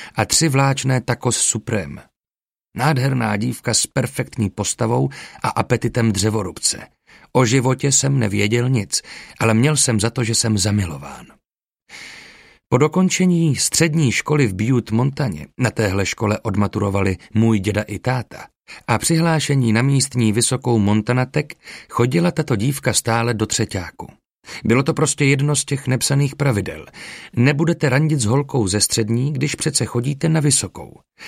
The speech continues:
Držel jsem se tedy zpátky, ale nemohl jsem na ní přestat myslet. Pokračovala ve svém životě na střední, v randění a tancování, na což měla sakra plné právo. Leč já chtěl obojí. Užívat si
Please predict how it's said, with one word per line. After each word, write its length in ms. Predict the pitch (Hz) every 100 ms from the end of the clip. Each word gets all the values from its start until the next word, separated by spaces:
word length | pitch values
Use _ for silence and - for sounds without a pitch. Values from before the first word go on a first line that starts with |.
| - - -
Držel 360 | 120 117 123 113
jsem 220 | - 107
se 120 | -
tedy 220 | - 101
zpátky, 580 | 101 - 101 101 - 139 - - -
ale 180 | - 113
nemohl 320 | 107 135 143
jsem 200 | 151 -
na 80 | 147
ní 140 | 143 117
přestat 420 | - 131 139 135
myslet. 380 | 113 - - - _ _ _ _ _ - - - _ _ _
Pokračovala 600 | 151 175 175 180 165 165
ve 120 | 156
svém 360 | 151 135 127 107
životě 400 | 110 127 127 135
na 100 | 120
střední, 560 | - 113 95 95 - -
v 80 | 110
randění 640 | 135 123 107 95 65 - -
a 80 |
tancování, 880 | 101 123 127 - 110 113 110 113 113 - - -
na 80 | 123
což 240 | - 147
měla 240 | 143 151 139
sakra 340 | - 139 143
plné 380 | 139 113 127 131
právo. 460 | - 113 90 - - _ _ _
Leč 240 | 104 95 -
já 220 | 117 123
chtěl 320 | - 131 139 -
obojí. 420 | 185 147 101 - _ _ _ - - - -
Užívat 560 | 123 98 101 98 92
si 300 | - - 147